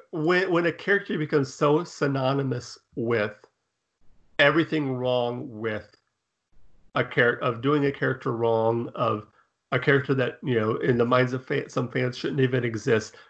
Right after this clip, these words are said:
when it becomes a, a catch-all word for other things, for instance, uh, when J J took over, um,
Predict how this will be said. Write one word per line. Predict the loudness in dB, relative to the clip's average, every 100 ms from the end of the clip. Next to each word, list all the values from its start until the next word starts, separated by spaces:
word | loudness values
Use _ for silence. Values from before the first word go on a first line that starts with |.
| _
when | 4 6
it |
becomes | 4 0 2 2 0 -4 -2
a, | 4 6 4 0 -6 _ _ _ _ _ -20 -20 _ _ _ _ -2
a | 0
catch-all | 2 0 4 4 4
word | 4 4 2 -2
for | -2 -2 -4 -12 _ _ _ _
other | 4 6 6 2
things, | 2 2 2 0 -6 -14 -18 -20 _ _ _ _
for | 0
instance, | 0 0 -2 -4 -6 -2
uh, | 0 2 0 -2
when | -6 -4 -4 -2
J | 0 2
J | 2 2 2 2 -6 _ _ _ _
took | -4 0
over, | 2 2 2 2 2 0 -4 _ _ _ _ 0
um, | 2 2 0 -6 -12 -14